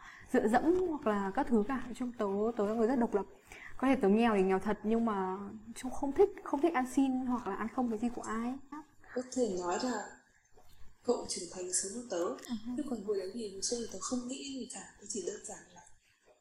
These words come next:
Speaker 2: ờ, hôm nay tớ vui thì tớ, mà mọi người được rảnh thì tớ sẽ ngồi đấy cùng. Hoặc là bọn mình đang cả hội đi ăn với nhau mà vui vẻ mà bị thiếu tiền thì,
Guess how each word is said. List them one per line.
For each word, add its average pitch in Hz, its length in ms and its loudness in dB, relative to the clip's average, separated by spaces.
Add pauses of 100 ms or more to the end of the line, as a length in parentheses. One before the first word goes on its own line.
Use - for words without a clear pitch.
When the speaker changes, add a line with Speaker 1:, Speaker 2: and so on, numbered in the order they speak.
(280)
Speaker 2:
ờ, 185 80 -12 (320)
hôm 220 100 -10
nay 226 160 -8
tớ 190 140 -8
vui 240 300 0 (480)
thì 190 420 -6 (160)
tớ, 190 100 -8 (720)
mà 214 100 -8
mọi 208 180 -8
người 202 140 -2
được 208 120 0
rảnh - 220 -4 (280)
thì 196 160 -8
tớ 208 140 -12
sẽ 254 60 -4
ngồi 247 160 -2 (140)
đấy 220 220 -10
cùng. 208 160 -4 (460)
Hoặc 214 80 -14
là 202 160 -16
bọn 220 160 -14
mình 196 160 -12
đang 233 220 -8 (400)
cả 185 140 -12
hội 208 200 4 (180)
đi 220 80 -4
ăn 233 160 -4
với 190 100 -14
nhau 233 220 -16 (100)
mà 196 120 -18 (400)
vui 247 180 -4
vẻ 214 220 -4
mà - 60 -18 (240)
bị 233 160 -8
thiếu 220 200 -2
tiền 262 160 -2 (100)
thì, 202 240 -12